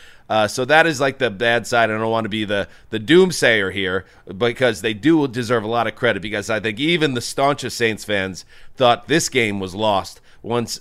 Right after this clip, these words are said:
Winston went out and once Brady got hot and they wiped out that sixteen-point second half deficit. Brady did throw four touchdowns, by the way, so he was doing things in this game. Uh, so to be able to step up on defense and do just enough on offense,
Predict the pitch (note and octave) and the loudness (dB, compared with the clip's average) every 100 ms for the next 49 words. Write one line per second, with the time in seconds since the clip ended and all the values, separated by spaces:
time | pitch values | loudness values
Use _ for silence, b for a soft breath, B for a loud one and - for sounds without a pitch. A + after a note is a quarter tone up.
0 | - A2+ C3 B2+ B2 A2+ A2+ A2 A2 G#2+ | -8 -4 -2 -2 -4 -2 -2 0 2 0
1 | - G#2 G#2+ A2+ G#2+ - - A2+ B2 C3 | -2 -6 -2 -2 -2 -8 -8 0 2 2
2 | A#2+ A#2 G#2+ A2+ A2 G#2+ - b b b | 2 2 2 2 2 2 -2 b b b
3 | G2+ G2+ G#2 G#2 B2 - B2 A2 G#2+ - | -2 0 -2 0 0 2 0 0 -4 -4
4 | A#2+ - A#2 G#2+ A#2 A2 G2 A2 G#2+ G#2 | -8 -6 -6 -4 -4 -6 -4 -4 -4 -2
5 | G#2 - G#2+ G2 - G2+ E2 A#2+ C3+ C3 | -2 -2 -2 -2 -4 -8 -2 -2 0 2
6 | C3+ - C#3 A2+ A#2+ A#2 - A#2 - F#2+ | 0 2 0 0 0 -2 0 -2 -2 -4
7 | F#2 - G2 F#2 F#2 F#2 E2+ G#2 G2 C3+ | -6 -10 -6 -4 -4 -6 -6 -6 -4 -4
8 | A#2+ A#2 A#2+ A2 C3 C3 G#2+ A2 G#2 - | -2 0 0 0 -2 -2 -2 -6 -6 -2
9 | C3 A#2+ A2 F#2+ B B - A2+ G#2+ C3 | 0 0 -2 -6 B B -2 0 0 -2
10 | C#3 B2 G#2+ C3 C#3+ A#2+ G#2+ - - D#3+ | 2 2 2 0 0 -2 -4 -4 -2 -2
11 | D#3+ D3 B2 B2 A2 A#2+ A2 F#2+ G2+ G2 | -2 -4 -2 -4 -4 -4 -4 -4 -6 -6
12 | G#2 - C#3 - B2 A#2 A2+ G#2+ A2 A2 | -4 -2 -2 -2 -4 0 2 4 4 2
13 | G2+ | -2